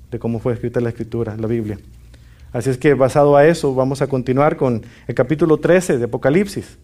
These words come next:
Déjenme leer para ustedes Apocalipsis capítulo trece,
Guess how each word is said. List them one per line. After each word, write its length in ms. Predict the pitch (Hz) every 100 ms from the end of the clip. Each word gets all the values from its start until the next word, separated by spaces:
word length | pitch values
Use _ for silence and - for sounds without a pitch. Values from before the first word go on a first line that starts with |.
| - _ _ -
Déjenme 360 | 151 170 165
leer 200 | 139 147
para 160 | 151 143
ustedes 440 | 131 160 165 165 -
Apocalipsis 680 | 143 139 143 170 185 208 185
capítulo 460 | - - 180 190 185
trece, 380 | 135 135 110